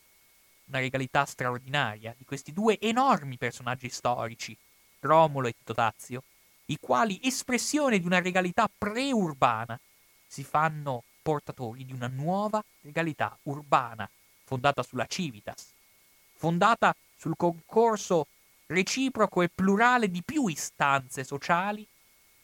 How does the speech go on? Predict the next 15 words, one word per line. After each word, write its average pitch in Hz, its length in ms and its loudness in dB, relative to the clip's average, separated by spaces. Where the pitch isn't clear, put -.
e 165 100 -4
di 151 100 -12
più 139 220 -8
interessi. 180 680 -6
Queste 147 280 -4
due 151 160 0
figure 151 340 -2
enormi, 131 500 0
Romolo 131 440 6
e - 40 -8
Tito - 200 -20
Tazio, 117 440 -2
nessuno 262 560 0
dei 220 140 0
due 233 260 2